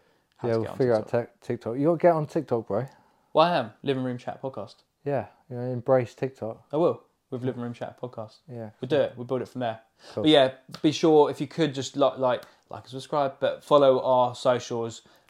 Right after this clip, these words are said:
Speaker 1: I don't know how we, what we've got. A vi-, we haven't really got a vision of how big we wanna build our podcast, but
Speaker 2: No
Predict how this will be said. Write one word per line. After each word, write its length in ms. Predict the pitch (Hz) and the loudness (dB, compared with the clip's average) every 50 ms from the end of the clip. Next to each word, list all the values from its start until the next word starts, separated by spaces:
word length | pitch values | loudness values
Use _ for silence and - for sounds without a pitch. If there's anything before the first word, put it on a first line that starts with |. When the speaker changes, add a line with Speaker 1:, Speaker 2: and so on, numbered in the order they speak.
| _ - - - | _ -20 -14 -12
Speaker 1:
I 40 | 131 | -2
don't 140 | 131 165 156 | 2 2 4
know 80 | 143 131 | 4 2
how 200 | 127 139 135 135 | 2 4 4 4
we, 180 | 127 127 135 139 | 4 2 0 -6
what 300 | - 147 143 139 143 - | -6 -6 -4 -2 -2 -2
we've 140 | 135 127 120 | -2 -4 -6
got. 120 | - 131 117 | -6 -6 -6
A 20 | |
vi-, 200 | 117 123 131 127 131 | -4 -4 -4 -4 -4
we 60 | 135 | -4
haven't 200 | 147 151 131 123 | -6 -4 -4 -4
really 180 | 139 131 127 120 | -4 -2 -2 -2
got 100 | - - | -4 -6
a 40 | 117 | -6
vision 220 | 123 123 107 120 | -6 -8 -8 -8
of 80 | 117 110 | -10 -8
how 160 | 117 117 117 | -6 -6 -6
big 240 | 113 - 127 113 - | -4 -4 -6 -6 -6
we 80 | 120 113 | -8 -10
wanna 160 | 110 113 107 | -8 -8 -6
build 220 | - 117 117 113 | -4 -2 -2 -2
our 80 | 110 107 | -2 -4
podcast, 680 | - 107 107 104 - 107 104 110 113 - - - - _ _ _ _ _ _ _ _ _ _ _ _ _ | -6 -8 -10 -8 -6 -4 -4 -4 -4 -8 -14 -20 -20 _ _ _ _ _ _ _ _ _ _ _ _ _
but 320 | - 117 113 110 107 - 113 | 0 2 2 2 0 -4 -10
Speaker 2:
No 200 | 107 104 101 | -12 -12 -14